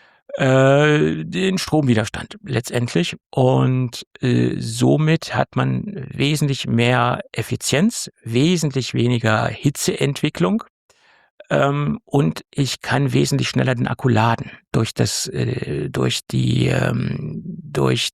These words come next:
den extremen geringen Innenwiderstand. Innenwiderstand ist ganz wichtig, weil, wie gesagt, ich kann halt wesentlich breitere Kontaktflächen haben, äh, Stromflächen haben und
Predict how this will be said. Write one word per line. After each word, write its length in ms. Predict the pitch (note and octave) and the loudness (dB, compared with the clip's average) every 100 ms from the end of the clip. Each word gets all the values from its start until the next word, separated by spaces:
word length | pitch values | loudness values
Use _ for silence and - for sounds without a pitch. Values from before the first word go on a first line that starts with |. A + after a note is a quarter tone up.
| - | -2
den 480 | A#2+ B2 B2 B2 B2 - _ - - | 0 0 0 -2 -4 -8 _ -20 -8
extremen 680 | - - - B2 C3 C#3 C3 - - | -6 -4 0 2 2 2 0 -6 -2
geringen 680 | A#2+ A2+ A#2+ B2+ B2+ B2+ - - | 0 2 4 2 2 0 -4 0
Innenwiderstand. 960 | D3+ E3+ A#2+ G#2 G#2+ A2 - - - | 4 4 4 2 0 -2 -4 -6 -8
Innenwiderstand 680 | - D3+ D#3 C#3+ C3+ - B2 | -2 0 2 2 0 0 -4
ist 100 | A#2+ | -4
ganz 220 | - A2+ | -4 -2
wichtig, 340 | - C3+ C#3 - | 0 0 -2 0
weil, 300 | A#2 B2 A#2+ | 0 2 0
wie 80 | A#2+ | 0
gesagt, 340 | A#2+ B2+ - | 0 0 -2
ich 140 | A#2+ | -8
kann 200 | - A#2 | -2 0
halt 260 | G#2+ A#2 - _ _ - | 2 0 -2 _ _ -2
wesentlich 560 | C3 D#3 D3+ C3+ B2+ - _ _ _ | 0 2 0 0 -2 -2 _ _ _
breitere 720 | - B2+ - B2+ D3 C3+ C3 | -10 -4 -2 0 0 0 0
Kontaktflächen 720 | - A#2 C3+ - - C3+ C3+ | 0 0 0 -2 -2 0 2
haben, 380 | B2 C3+ C#3 C#3 - | 2 2 2 -2 -6
äh, 180 | - B2 | -6 -4
Stromflächen 800 | A#2+ - C#3 G2 - C3+ C3 A#2 | -4 -2 0 0 -2 -2 -2 0
haben 260 | B2 B2 C3+ - - - - | 0 0 -4 -6 -8 -10 -6
und 280 | - A#2 - | -2 -2 -4